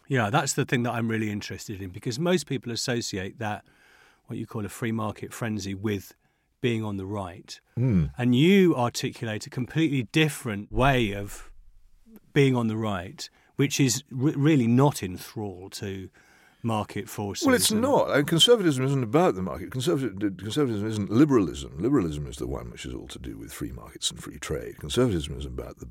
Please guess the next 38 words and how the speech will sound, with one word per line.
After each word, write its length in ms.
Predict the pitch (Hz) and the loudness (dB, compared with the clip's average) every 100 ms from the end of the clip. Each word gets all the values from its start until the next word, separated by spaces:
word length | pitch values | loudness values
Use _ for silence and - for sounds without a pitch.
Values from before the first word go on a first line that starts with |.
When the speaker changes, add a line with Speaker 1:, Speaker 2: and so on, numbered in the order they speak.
| - | -10
Speaker 2:
is 120 | 64 | -10
about 260 | - - 64 | -8 -8 -10
the 80 | - | -8
preservation 560 | - 69 67 62 - | -6 -4 -4 -6 -6
of 80 | 64 | -10
what 100 | 67 | -10
is 100 | 69 | -8
good. 360 | 71 82 95 69 | -2 4 6 4
It's 160 | - - | -2 -10
about 280 | - 65 - | -10 -12 -14
the 60 | |
particular. 580 | - - 135 - 76 62 | -20 -4 -2 0 0 0
It's 140 | - | -8
about 260 | - - - | -8 -8 -8
protecting 440 | 76 - - - | -4 -4 -4 -6
things. 380 | 67 - - - - _ _ _ - - - _ - | -6 -10 -14 -20 -20 _ _ _ -20 -20 -20 _ -10
Uh, 440 | 76 76 78 76 78 | -4 -2 -2 -2 -2
and 580 | 82 82 85 76 - - - | -2 0 0 -2 -8 -16 -14
protecting 420 | 71 78 98 - 85 | -8 -2 0 0 0
things, 280 | 85 80 | 2 2
of 100 | 78 | 0
course, 460 | - 87 78 - - | -2 0 0 -2 -4
one 160 | 82 85 | -2 0
of 80 | 90 | 0
the 60 | |
things 320 | 71 82 76 71 | 0 0 0 -2
you 100 | 76 | -2
have 140 | 80 | -4
to 140 | - | -6
protect 340 | - - 87 - | -14 -6 -6 -6
against 400 | - 73 - - | -8 -8 -8 -6
is 200 | 95 76 | -6 -4
the 80 | 87 | 0
ravages 440 | 87 87 85 85 | 2 2 0 -4
of 80 | 80 | -8
the 60 | |
free 200 | 78 87 | -6 -4
market. 380 | 92 - - - | -4 -4 -8 -14